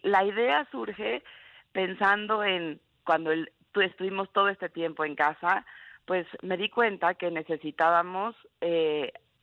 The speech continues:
poner orden a todas las cosas que teníamos y justo esto surge,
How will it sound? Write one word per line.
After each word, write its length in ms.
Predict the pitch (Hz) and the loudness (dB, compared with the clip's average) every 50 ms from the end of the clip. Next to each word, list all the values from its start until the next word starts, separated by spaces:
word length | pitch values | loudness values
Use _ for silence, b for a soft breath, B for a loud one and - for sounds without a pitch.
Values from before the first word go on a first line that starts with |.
| _ _ | _ _
poner 300 | - 175 180 185 185 196 | 0 0 2 2 2 2
orden 420 | 196 196 196 185 208 233 247 220 - | 2 2 0 -2 -4 -6 -6 -6 -6
a 100 | - 151 | -6 -6
todas 320 | - - 151 156 170 170 | -4 -6 -8 -8 -8 -8
las 160 | 170 147 131 - | -8 -8 -8 -8
cosas 400 | - 151 175 170 - 175 170 - | -4 -4 -4 -2 -2 -6 -8 -6
que 140 | - 156 | -8 -8
teníamos 580 | 147 - 156 151 160 175 175 180 190 214 247 254 B B B B B B B B B B B _ _ | -6 -6 -6 -6 -4 -2 -2 -2 -2 -2 -6 -8 B B B B B B B B B B B _ _
y 320 | 220 220 220 226 220 - - | 0 2 2 2 0 -2 -6
justo 460 | - - - 226 247 233 - - 247 | -8 -4 -2 0 0 0 2 2 2
esto 460 | 240 226 214 - - 214 220 214 - - _ | 2 2 0 -2 0 0 0 0 -2 -6 _
surge, 540 | - 220 220 214 208 - - 180 190 220 - | -2 0 0 0 0 0 0 2 2 0 -2